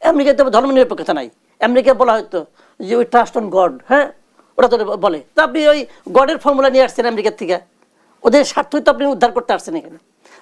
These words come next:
তো নিয়ে আসছেন, ভালো কথা। তা রাষ্ট্র ধর্মটা বাদ দিলেন না কেন? পেদানির ভয়ে ওটা বাদ দিলেন না কে?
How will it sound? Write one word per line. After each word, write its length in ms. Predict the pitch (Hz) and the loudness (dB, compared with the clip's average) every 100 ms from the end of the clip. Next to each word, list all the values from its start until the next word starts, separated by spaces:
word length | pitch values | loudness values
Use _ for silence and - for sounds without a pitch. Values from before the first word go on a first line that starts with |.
| - | 2
তো 60 | |
নিয়ে 140 | 294 339 | 4 4
আসছেন, 240 | - 285 | 2 -2
ভালো 160 | 247 247 | 0 0
কথা। 180 | 220 - _ | -4 -8 _
তা 120 | - 233 | 0 2
রাষ্ট্র 300 | 254 - 294 | 0 0 -2
ধর্মটা 240 | 294 302 | 2 2
বাদ 160 | 269 220 | 2 0
দিলেন 160 | 214 | -2
না 100 | 196 | -4
কেন? 200 | 170 165 | -4 -4
পেদানির 600 | 165 _ - 240 277 285 | -8 _ -2 2 2 0
ভয়ে 320 | 214 294 285 - - _ _ _ _ _ _ _ _ _ _ _ _ _ _ _ - | 2 2 2 -4 -18 _ _ _ _ _ _ _ _ _ _ _ _ _ _ _ -2
ওটা 80 | 311 | 0
বাদ 120 | 294 | 0
দিলেন 160 | 294 | -2
না 100 | 269 | -4
কে? 140 | 208 | -6